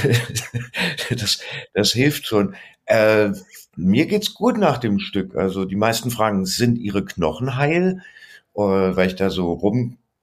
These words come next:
verprügelt werde. <laughs> Und da kann ich sagen, ja, die sind heil. Am Wochenende musste ich lügen, weil da hatte ich mich dann doch ein bisschen verkrampft, aber da hilft eine Tablette und Schlafen. Und dann, ja, freue ich mich ja, dass so viele Leute das so toll finden.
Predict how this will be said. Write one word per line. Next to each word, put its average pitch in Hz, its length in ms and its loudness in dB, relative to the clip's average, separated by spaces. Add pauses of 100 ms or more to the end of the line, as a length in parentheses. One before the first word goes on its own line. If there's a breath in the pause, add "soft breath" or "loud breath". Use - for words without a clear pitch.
(100)
verprügelt 123 560 0
werde. 120 360 2 (100)
<laughs> - 440 -2
Und 139 260 0
da - 40 0
kann 95 120 -2 (100)
ich 92 80 -12
sagen, - 220 -2
ja, 101 460 0
die 123 220 -2
sind 107 420 -2
heil. 185 560 2 (400 loud breath)
Am 107 340 -4
Wochenende 113 380 0
musste 95 240 -2
ich 87 80 -14
lügen, 120 200 -4
weil 123 100 2
da 107 80 -2
hatte 95 120 -6
ich 95 80 -6
mich 95 180 -8
dann 92 200 0
doch 95 120 -2
ein 123 80 -4
bisschen 127 240 -4
verkrampft, 123 640 -4
aber 90 460 -2 (400)
da - 100 -8
hilft 87 220 -6
eine 80 80 -10
Tablette 80 400 -4
und 69 140 -6
Schlafen. - 420 -8 (400 loud breath)
Und 117 240 2
dann, 110 480 0 (340)
ja, 65 280 -14 (560 loud breath)
freue - 260 0
ich 185 100 0
mich 196 180 4
ja, 151 100 4
dass 107 160 2
so 117 100 -2
viele 107 240 -2
Leute 101 320 2
das 101 160 -2
so 92 80 -6
toll 90 280 -2
finden. 73 440 -8